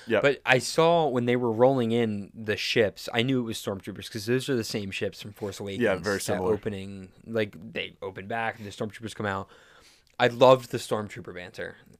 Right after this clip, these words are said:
Speaker 2: And he's
Speaker 1: <laughs> Yeah.
Speaker 2: like, he's just like, "Just fire, you idiot!" And they're just
Speaker 1: Yeah.
Speaker 2: all missing, and just classic
Speaker 1: Well,
Speaker 2: stormtroopers.
Speaker 1: in The Rock,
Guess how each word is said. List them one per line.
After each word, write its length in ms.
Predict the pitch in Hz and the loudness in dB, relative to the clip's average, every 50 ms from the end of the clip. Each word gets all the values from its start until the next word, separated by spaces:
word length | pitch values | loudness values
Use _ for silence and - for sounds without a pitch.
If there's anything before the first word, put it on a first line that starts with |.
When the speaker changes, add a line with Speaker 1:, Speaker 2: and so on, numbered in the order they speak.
| _ - _ | _ -20 _
Speaker 2:
And 120 | - 107 - 165 | -2 2 2 6
he's 80 | - | 8
Speaker 1:
<laughs> 20 | 208 | 10
Yeah. 60 | 208 190 | 10 10
Speaker 2:
like, 100 | - - | 10 6
he's 120 | 143 139 | 0 -12
just 220 | - - 156 - - | -12 -12 -12 -10 -12
like, 140 | 180 - - | -14 -6 -4
"Just 240 | - 247 - - | -2 -2 -2 -2
fire, 320 | - - 233 233 233 233 220 | -4 -4 -4 -4 -4 -4 -6
you 200 | 196 196 190 175 | -6 -6 -6 -4
idiot!" 340 | 165 170 147 131 123 110 110 | -4 -4 -2 -2 -2 -2 -2
And 100 | 120 123 | 0 0
they're 80 | 123 | 0
just 160 | 120 - 226 | 4 4 4
Speaker 1:
Yeah. 60 | - - | 4 4
Speaker 2:
all 260 | - 117 113 117 120 117 | 2 4 4 4 4 4
missing, 460 | 113 110 104 - - 113 107 104 101 | 2 -2 -4 -2 -4 -4 -4 -4 -6
and 600 | 95 95 98 - - - - - - - - 220 | -8 -8 -10 -12 -12 -16 -16 -16 -16 -16 -16 -12
just 160 | - 127 - | -12 -12 -6
classic 320 | - - 120 113 - - 147 | 0 0 0 0 0 -2 -2
Speaker 1:
Well, 80 | 139 139 | 0 0
Speaker 2:
stormtroopers. 320 | 113 104 98 - 110 101 | 0 0 -2 -4 2 2
Speaker 1:
in 80 | 139 135 | 4 4
The 80 | 135 | 4
Rock, 560 | 120 104 87 104 92 95 107 131 - - - | 2 2 4 4 4 6 6 4 2 -2 -10